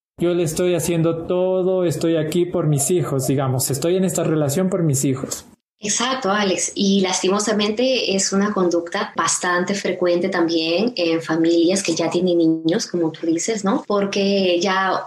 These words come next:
Speaker 2: la excusa es, ¿no? "Ya cuando mis hijos estén grandes, ya empezaremos a decidir, pero por ahora no", ¿no? Y no se dan cuenta del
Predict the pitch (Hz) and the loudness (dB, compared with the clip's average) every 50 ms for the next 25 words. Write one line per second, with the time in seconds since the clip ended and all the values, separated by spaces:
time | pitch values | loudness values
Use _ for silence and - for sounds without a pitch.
0 | - - - 180 185 185 - 214 - - 170 156 165 208 202 202 208 196 196 190 | -8 -6 -4 -2 -2 -2 -2 -2 -2 -2 -2 -2 -2 -2 0 0 0 0 0 0
1 | 185 175 - - 190 190 180 - - - - 165 160 170 190 214 226 226 220 214 | 0 0 0 -2 -4 -4 -4 -4 -4 -4 -2 0 0 0 0 0 -2 -2 0 0
2 | 214 208 202 190 185 180 175 180 185 180 175 - 170 160 160 175 170 - 185 180 | 0 2 2 2 2 2 2 0 0 0 -2 -2 -2 0 0 0 -2 0 0 0
3 | 175 175 - 175 180 214 233 240 240 - - 202 190 185 - 175 170 165 165 170 | 0 0 0 0 0 0 0 0 0 0 -2 -2 -2 -2 -2 -2 -2 0 0 -2
4 | 170 170 165 180 220 262 262 233 220 220 311 - - 196 185 180 175 170 165 165 | 0 0 0 0 0 0 0 0 0 0 -2 -2 -2 0 0 2 2 2 2 2
5 | 160 165 180 175 - 196 190 190 202 202 214 214 208 202 254 302 302 254 196 170 | 0 0 -2 -2 0 0 0 0 0 0 0 0 0 0 0 0 0 0 0 0
6 | 165 170 | -2 -4